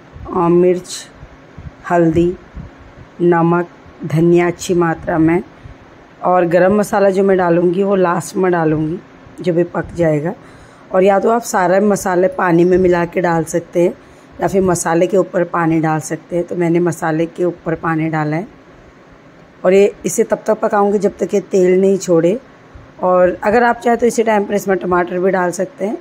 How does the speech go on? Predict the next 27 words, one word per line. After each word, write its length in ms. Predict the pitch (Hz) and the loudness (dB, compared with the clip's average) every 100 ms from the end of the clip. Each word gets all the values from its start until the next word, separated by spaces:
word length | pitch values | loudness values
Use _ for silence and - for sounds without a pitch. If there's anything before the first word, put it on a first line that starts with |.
| - | -4
या 120 | 190 | -2
आप 140 | 180 - | -2 -2
थोड़ी 240 | 180 170 | 0 2
देर, 260 | 170 160 - - | 2 2 0 -6
देर 300 | 170 196 185 | 0 4 4
में 140 | 180 165 | 2 2
भी 100 | 175 | 2
डाल 220 | 160 147 | 0 -4
सकते 360 | 156 165 - 160 | -6 -14 -12 -12
हैं। 100 | 175 - - - - - - - - | -12 -20 -20 -20 -20 -20 -20 -14 -2
तो 120 | 190 | 0
मैंने 320 | 190 180 190 | 2 2 2
क्या 140 | 190 202 | 2 0
किया, 220 | 208 214 | 0 -2
थोड़ी 240 | 214 202 196 | 0 0 0
सी 120 | 208 | -2
पकने 340 | 196 190 185 | -4 0 0
के 80 | 180 | 0
बाद 180 | 180 180 | -2 -2
टमाटर 380 | 180 170 170 175 | -2 -2 0 0
डाल 220 | 170 160 | 0 0
दिया। 160 | 170 190 | 0 -2
अब 60 | |
साथ 420 | - 196 165 160 | -4 -4 -2 -2
ही 140 | 202 240 - | -4 -4 -4
ये 80 | 190 | 0
दोनों 340 | 175 170 202 | 2 2 0